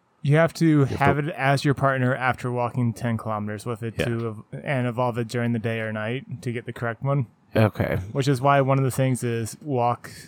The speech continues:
Speaker 1: uh, ten kilometers with Eevee.
Speaker 3: Gotcha.
Speaker 2: Yeah, they force you to do the correct path.
Speaker 3: Gotcha. Gotcha,
Speaker 2: So
Speaker 3: gotcha,
Speaker 2: you don't
Speaker 3: gotcha.
Speaker 2: end up with
Speaker 3: With some random thing. I was thinking about
Speaker 2: Flareon.
Speaker 3: that. I was like, "Do I just have to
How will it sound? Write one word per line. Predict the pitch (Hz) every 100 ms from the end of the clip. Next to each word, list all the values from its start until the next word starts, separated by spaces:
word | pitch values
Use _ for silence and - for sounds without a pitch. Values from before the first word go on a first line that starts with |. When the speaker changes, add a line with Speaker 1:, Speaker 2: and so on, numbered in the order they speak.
| 160
Speaker 1:
uh, | 147 123
ten | 107 127
kilometers | 117 120 117 117 101
with | 110 -
Eevee. | 110 107 107 - _ _ -
Speaker 3:
Gotcha. | - - - - 95 - - -
Speaker 2:
Yeah, | -
they | - 76 _ -
force | 73 67 -
you | 76
to | 71 69 _ _
do | - 78
the | 69
correct | - 80 - _ -
path. | -
Speaker 3:
Gotcha. | 76 - - - 101 113 -
Gotcha, | 101 - -
Speaker 2:
So | -
Speaker 3:
gotcha, |
Speaker 2:
you | 76
don't | 78
Speaker 3:
gotcha. | 80 -
Speaker 2:
end | 85
up | 80 73 -
with | 80 - - - _ -
Speaker 3:
With | 113
some | - 131 110
random | 104 107 113 107
thing. | - 107 127
I | 113
was | 104
thinking | 95 80 80
about | 85 82
Speaker 2:
Flareon. |
Speaker 3:
that. | 104 104
I | 107
was | 107
like, | 117
"Do | 113
I | 120
just | 120 -
have | 135
to | 135 117